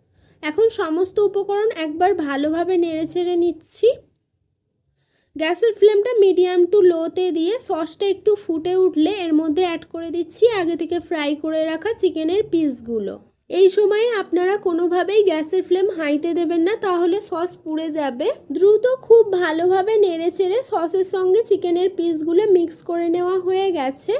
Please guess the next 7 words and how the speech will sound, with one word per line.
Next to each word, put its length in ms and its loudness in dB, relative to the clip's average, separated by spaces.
এখন 300 -2
উপর 280 2
থেকে 280 0
ছড়িয়ে 460 0
দিচ্ছি 380 6
চালমগজ 800 -2
কুচি। 440 4